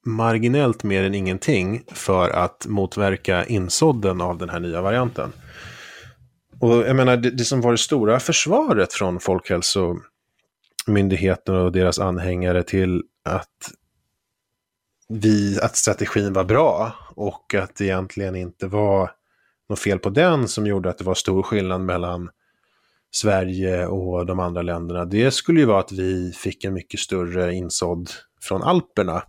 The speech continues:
eller från andra länder. Att folk var ute och reste mer i Sverige. Vi tog emot mycket mer coronasmitta. Därför fick vi en värre första våg. Eh,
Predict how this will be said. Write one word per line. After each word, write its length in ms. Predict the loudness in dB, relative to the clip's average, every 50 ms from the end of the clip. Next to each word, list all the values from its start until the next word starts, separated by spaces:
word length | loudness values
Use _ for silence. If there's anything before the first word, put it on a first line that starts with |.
| -10 -6 -2
eller 220 | 0 0 0 0
från 240 | 0 0 -2 0 0
andra 280 | 0 0 0 0 0 0
länder. 420 | -2 -4 -6 -8 -10 -10 -10 -10 -14 _ _ _ _ _ _ -10
Att 60 | -2
folk 220 | -2 -2 0 2
var 80 | 2 0
ute 180 | 2 0 -2
och 60 | 0 0
reste 340 | 0 0 -2 -2 -4 -4
mer 160 | -4 -4 -4 -2
i 80 | -4
Sverige. 380 | -2 -2 -2 -2 0 0 0 0
Vi 100 | -2 -2
tog 200 | -2 -2 -2 -2
emot 320 | 0 0 -2 -2 -4 -6
mycket 260 | -8 -8 -8 -8 -8
mer 80 | -8 -8
coronasmitta. 680 | -6 -4 -4 -4 -4 -4 -6 -6 -6 -8 -6 -4 0
Därför 300 | 2 4 2 2 0 -4
fick 180 | -8 -10 -10 -10 -14
vi 100 | -14 -12
en 80 | -8
värre 240 | -8 -6 -6 -6 -6
första 360 | -8 -10 -10 -12 -10 -12 -12
våg. 260 | -10 -8 -8 -8 -8 -10 _ _ _ _ _ _ _ _ _ _ _ _ _ _ _ -20 -20 -18 -18 -18 -18 -20 -20 -20 _ _ _ _ -2 2
Eh, 240 | 4 4 4 4